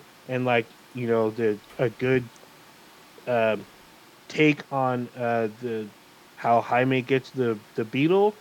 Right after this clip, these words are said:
and becomes a hero. And I'm pretty sure at the end, maybe he joins the Justice League. Maybe someone gives him an offer. I think that might be cool. Um, but I'm like, I'm looking forward to this, actually. I'm really looking forward to this film. I'm hoping it does really well. I'm hoping the movie's good.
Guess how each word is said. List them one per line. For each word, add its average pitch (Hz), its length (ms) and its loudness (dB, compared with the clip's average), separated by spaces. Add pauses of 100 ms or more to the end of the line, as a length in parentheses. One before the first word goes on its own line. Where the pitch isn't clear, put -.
(300)
and 117 160 -2
becomes 143 400 -2
a 160 40 -4
hero. 147 480 0 (280)
And 113 120 -6
I'm 117 100 -2
pretty 175 240 4
sure 196 220 2
at 190 100 2
the 165 140 -2
end, 185 260 0 (240)
maybe 175 260 0
he 190 200 -2
joins 196 320 0
the 185 60 -8
Justice 190 440 -6
League. 202 220 -4
Maybe 151 220 -2
someone 147 260 -4
gives 143 200 -6
him 143 160 -6
an 120 80 -10
offer. 151 360 -4 (220)
I 120 120 2
think 143 180 0
that 147 120 4
might 143 180 0
be 147 80 -6
cool. 143 400 0 (460)
Um, 110 220 -2
but 117 120 0
I'm 131 160 2
like, 139 140 -2 (140)
I'm 165 180 0
looking 220 200 2
forward 196 300 4
to 120 80 -10
this, 107 280 -8
actually. 110 340 -8
I'm 123 420 -6
really 143 240 4
looking 139 240 0
forward 123 260 -4
to 120 60 -10
this 107 80 -12
film. 113 260 -4 (320)
I'm 131 160 2
hoping 151 400 2
it 139 120 -2
does 127 160 -2
really 117 240 -4
well. 113 320 0 (260)
I'm 104 120 -8
hoping 131 300 2
the 117 60 -4
movie's 113 300 -4
good. 101 260 -6